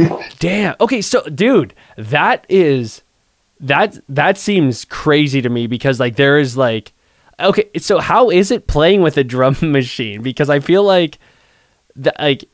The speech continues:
Speaker 2: <laughs> that you, like, if, if you're not on, like, you're off. Like, it, I mean, granted, in, in, in, like, a band,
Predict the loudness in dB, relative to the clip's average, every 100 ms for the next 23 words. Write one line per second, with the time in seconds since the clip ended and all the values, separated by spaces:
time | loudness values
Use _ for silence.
0 | _ -10 -8 -2 -2 -2 -4 0 0 0
1 | 0 0 -2 -4 -2 -4 0 2 4 4
2 | 4 4 4 2 2 2 4 4 2 -2
3 | -2 0 0 0 -2 0 0 2 2 2
4 | 2 2 0 -2 -2 -2 0 0 0 -4
5 | -2 -2 -2 -4